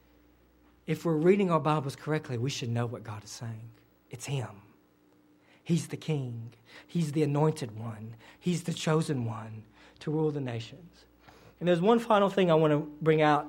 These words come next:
about this as we close. And I think this is important.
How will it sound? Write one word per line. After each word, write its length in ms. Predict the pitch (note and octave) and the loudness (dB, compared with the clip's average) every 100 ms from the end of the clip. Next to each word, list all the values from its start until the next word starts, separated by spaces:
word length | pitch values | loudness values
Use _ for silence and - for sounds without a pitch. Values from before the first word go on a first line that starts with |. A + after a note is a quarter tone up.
| - | -10
about 260 | C#3 C#3 B2+ | -2 -2 -2
this 180 | A#2+ | -4
as 140 | C3+ A#2+ | -4 -6
we 80 | B2+ | -10
close. 500 | - A#2 A#2 A#2+ - _ _ _ _ _ _ _ _ _ - _ | -8 -10 -10 -14 -20 _ _ _ _ _ _ _ _ _ -20 _
And 100 | E3+ | 0
I 80 | E3+ | 0
think 200 | E3+ E3+ | 0 -4
this 160 | D#3 D#3+ | -4 -6
is 100 | C#3+ | -8
important. 460 | B2+ B2+ A2 A#2+ | -8 -10 -14 -18